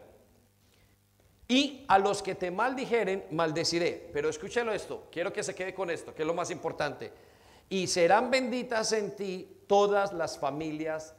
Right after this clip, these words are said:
de la tierra". No, te dijo, "Serán benditas en ti todos los pubs de la tierra. Serán benditas en ti todos los hospitales de la tierra,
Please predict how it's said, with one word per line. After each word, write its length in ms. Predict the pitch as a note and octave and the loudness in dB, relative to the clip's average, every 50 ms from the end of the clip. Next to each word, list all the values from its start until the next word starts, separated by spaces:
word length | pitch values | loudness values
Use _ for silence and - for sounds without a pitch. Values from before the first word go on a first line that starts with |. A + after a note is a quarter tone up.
| G#2+ | -12
de 120 | G#2 C#3+ C#3 | -10 -8 -6
la 180 | C3 B2+ B2+ | -6 -6 -6
tierra". 300 | - D3+ C3 A2+ - - - - - - - _ _ _ _ _ _ - - _ - | -4 -4 -4 -4 -6 -10 -16 -20 -20 -20 -20 _ _ _ _ _ _ -20 -20 _ -4
No, 160 | D3 F#3+ F#3+ | -2 -2 0
te 80 | F#3+ D#3 | 0 -2
dijo, 260 | C#3 D3+ C#3 D3 - - - | -2 -2 -4 -6 -8 -12 -14
"Serán 320 | - - F3 D#3+ F3 F#3 G3 | -6 -2 0 0 0 0 0
benditas 480 | G#3+ G#3+ G#3+ A3 A3 G#3+ A3+ A3 G#3 | 0 -2 -2 -2 -4 -4 -4 -4 -2
en 140 | G3 F3 E3 | -4 -4 -6
ti 300 | - F3+ F#3+ G3 - - - | -6 -6 -8 -8 -8 -2 2
todos 340 | G3+ G#3 G#3+ A3 A3 A3 A3 | 4 4 4 4 2 0 -2
los 180 | G#3 F#3+ - | -4 -6 -6
pubs 300 | - - F3+ E3+ E3 - | -4 -2 -2 -2 -2 -2
de 80 | - F3+ | -4 -4
la 160 | E3+ D#3 - | -4 -4 -4
tierra. 240 | - D3 B2 G#2+ - - - - - - - _ _ _ - - _ _ _ _ _ _ _ _ _ | -4 -6 -6 -6 -8 -14 -20 -20 -20 -20 -20 _ _ _ -20 -20 _ _ _ _ _ _ _ _ _
Serán 360 | - - E3+ F3+ F#3 F#3+ F#3 | -4 2 2 4 4 4 2
benditas 420 | A3 G#3+ G3+ A3 G#3+ A3+ A3+ D#3+ | 0 0 -2 -4 -2 -2 -2 0
en 180 | G#3 G3 F3 - | 0 -2 -2 -2
ti 380 | F3+ G3+ G#3 G3+ G3+ - - - | -2 -2 -2 -2 -2 -6 -6 0
todos 300 | - G#3 G#3 G#3+ A3 A3 | 4 6 6 6 6 4
los 160 | G#3 - F#3+ | 2 0 -2
hospitales 600 | F#3 - - - E3 D3 - - E3+ F3 F3+ F#3 | -6 -8 -8 -8 -10 -8 -4 -2 -2 -2 -2 -4
de 80 | E3+ E3+ | -4 -4
la 160 | D3 C3 - | -4 -4 -4
tierra, 280 | - C3+ A#2+ A#2 A#2 | -6 -6 -6 -6 -10